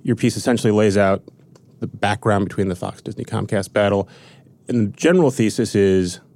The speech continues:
the Murdochs say, and maybe even believe, they really do wanna do this deal with Disney and they don't wanna do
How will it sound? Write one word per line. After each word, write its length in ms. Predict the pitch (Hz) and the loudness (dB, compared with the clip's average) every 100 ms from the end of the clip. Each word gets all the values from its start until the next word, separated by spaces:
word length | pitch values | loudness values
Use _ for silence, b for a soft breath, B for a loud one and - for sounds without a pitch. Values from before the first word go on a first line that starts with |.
| - - | -10 -2
the 80 | |
Murdochs 640 | 107 139 127 117 - - - _ _ - _ | 2 2 2 0 -4 -14 -18 _ _ -20 _
say, 520 | - - 110 113 110 | -14 -2 2 4 2
and 140 | 110 110 | 2 2
maybe 220 | 139 156 | 2 2
even 180 | 131 104 | 0 2
believe, 440 | 101 113 107 92 | 2 2 2 2
they 120 | 98 | 0
really 260 | 95 104 98 | 2 2 0
do 220 | 87 95 | 0 0
wanna 320 | 92 90 85 | 0 -2 -4
do 160 | 82 87 | -4 -6
this 200 | 85 - | -6 -8
deal 240 | - - - | -8 -8 -8
with 160 | - | -8
Disney 340 | 82 87 92 85 | -8 -8 -6 -4
and 120 | 87 | -6
they 80 | 90 | -6
don't 340 | 98 92 - | -4 -4 -4
wanna 180 | 85 | -6
do 120 | 85 | -6